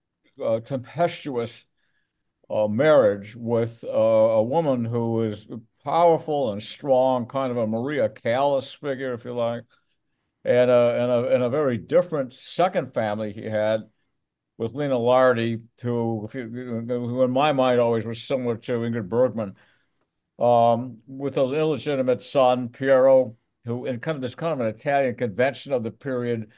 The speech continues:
of the second family, the illegitimate second family, Vittorio De Sica, it comes to mind. Um, and all the, plus their own son, Laura and Enzo's son, Dino, had died a year and a half earlier after a long,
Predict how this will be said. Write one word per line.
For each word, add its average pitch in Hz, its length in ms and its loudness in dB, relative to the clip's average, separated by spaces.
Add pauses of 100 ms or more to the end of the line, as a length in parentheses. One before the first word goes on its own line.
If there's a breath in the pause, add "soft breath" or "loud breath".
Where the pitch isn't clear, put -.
(160 soft breath)
of 113 120 -2
the 120 120 -4
second 135 560 -6
family, 131 500 -2
the 120 160 -6
illegitimate 123 540 -4
second 117 340 -6
family, 110 380 -6 (260 soft breath)
Vittorio 127 400 0
De 120 80 -4
Sica, 107 720 -4 (540)
it 110 380 -12
comes 117 220 -6
to 123 80 -6
mind. 110 260 -4 (760)
Um, 113 600 2 (500)
and 127 160 -2
all 170 200 6
the, 143 340 -6
plus 165 220 0
their 143 180 -2
own 143 180 0
son, 127 540 0 (520)
Laura 127 340 2
and 120 140 -4
Enzo's 127 380 -4
son, 120 360 -2
Dino, 135 320 0
had 113 160 -2
died 120 480 2
a - 640 -18
year 143 100 0
and 135 100 0
a - 20 0
half 131 200 0
earlier 131 280 4
after 117 200 0
a 107 60 4
long, 120 680 4